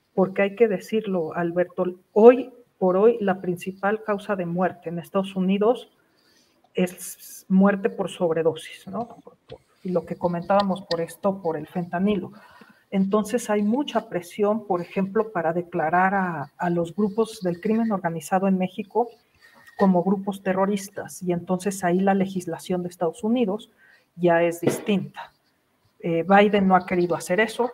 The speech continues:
por, para, para mantener, pues, una buena relación con el actual gobierno de México, pero hay, sobre todo de grupos, ¿no? Sobre todo del Partido Republicano y demás, eh, pero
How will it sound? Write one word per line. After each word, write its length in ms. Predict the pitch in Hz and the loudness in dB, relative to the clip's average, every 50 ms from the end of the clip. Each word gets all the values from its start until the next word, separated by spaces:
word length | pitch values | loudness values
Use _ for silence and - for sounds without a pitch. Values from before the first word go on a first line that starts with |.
| - | -6
por, 200 | - - - - - _ _ _ _ | -12 -14 -14 -14 -20 _ _ _ _
para, 380 | - 165 151 147 143 139 - _ _ _ | -2 -2 -2 -2 -6 -8 -14 _ _ _
para 180 | 175 156 156 | -4 -4 -4
mantener, 560 | 160 165 165 165 - 175 175 180 180 180 180 - - - - _ | -4 -6 -8 -6 -2 0 2 2 2 0 -2 -6 -12 -18 -18 _
pues, 220 | - 285 269 - - | -4 -4 -2 -2 -4
una 160 | 202 196 190 | -2 0 0
buena 220 | 190 185 190 190 | 0 2 0 0
relación 460 | 185 175 151 151 147 147 - 180 170 175 | 0 0 -2 -4 -6 -6 -6 -6 -6 -4
con 220 | - 185 175 170 | -6 -6 -4 -4
el 180 | 156 151 147 - | -6 -8 -10 -10
actual 380 | - 170 - - - 185 180 175 | -10 -10 -8 0 2 2 2 4
gobierno 340 | 175 180 180 180 175 180 175 | 2 0 0 2 2 0 -2
de 60 | 170 | 0
México, 500 | 170 170 175 - 208 196 - 226 226 220 | -2 -4 -4 -6 -10 -4 -2 -2 -2 0
pero 200 | 185 165 160 160 | 0 2 4 4
hay, 200 | 165 175 180 175 175 - | 4 2 2 -2 -4 -8
sobre 240 | - 156 147 147 | -8 -8 -8 -6
todo 260 | - - 175 185 196 190 | -2 -2 0 2 2 0
de 100 | 180 160 | 0 0
grupos, 380 | 170 180 175 - 185 180 180 | -2 -4 -4 -2 -6 -4 -4
¿no? 360 | 190 - 170 - 185 214 - _ _ _ _ - _ - - - - _ | -4 -6 -6 -10 -10 -12 -12 _ _ _ _ -20 _ -20 -20 -20 -20 _
Sobre 220 | _ - 240 202 190 | _ -2 -2 -2 0
todo 200 | 196 214 214 214 | 2 4 4 4
del 100 | 208 190 | 4 2
Partido 360 | 202 - 165 - - 202 196 | 0 -4 -4 -2 -2 -2 0
Republicano 640 | 185 175 - - 170 165 165 160 - - 180 180 185 | 0 -2 -4 -4 -4 -6 -6 -6 -2 0 0 2 2
y 40 | 190 | 2
demás, 560 | 180 165 160 165 170 196 226 226 - - - _ - - _ _ _ _ _ _ | 2 0 0 0 0 0 0 -2 -6 -12 -16 _ -20 -20 _ _ _ _ _ _
eh, 640 | - 160 156 151 156 135 - 139 143 - - _ _ _ _ _ _ _ _ _ _ _ _ | -6 -4 -2 -2 -2 -4 -8 -10 -16 -18 -20 _ _ _ _ _ _ _ _ _ _ _ _
pero 540 | - 208 202 208 208 220 240 247 233 - | 4 4 4 6 6 6 6 6 4 0